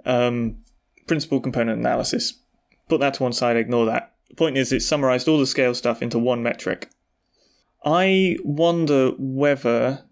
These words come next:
um, the scale stuff, you could get rid of all the body-dependent scales and just run it on head-related scales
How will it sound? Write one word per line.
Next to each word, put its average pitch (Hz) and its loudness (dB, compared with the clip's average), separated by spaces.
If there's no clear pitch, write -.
um, 123 0
the 143 2
scale 147 -2
stuff, - -6
you 139 0
could 131 -2
get 147 0
rid 151 0
of 139 -6
all 139 4
the 131 2
body-dependent 131 0
scales 117 0
and 123 -4
just 127 -2
run 127 0
it 117 -2
on 120 0
head-related - -4
scales 113 -2